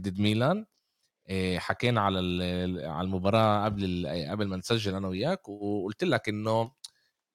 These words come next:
إحساسي كان إنه صح إنه ميلان هذا نادي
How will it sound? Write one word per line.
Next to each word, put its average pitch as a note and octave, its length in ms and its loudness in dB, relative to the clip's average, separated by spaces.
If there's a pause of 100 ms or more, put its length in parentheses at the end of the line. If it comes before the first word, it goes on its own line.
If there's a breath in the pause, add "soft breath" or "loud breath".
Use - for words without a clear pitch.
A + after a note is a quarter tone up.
(160)
إحساسي D#3+ 480 2
كان A3 380 0 (1000)
إنه G2+ 920 4 (600)
صح - 280 4
إنه B2+ 180 2
ميلان B2+ 600 4
هذا G#2 220 4
نادي A2+ 580 4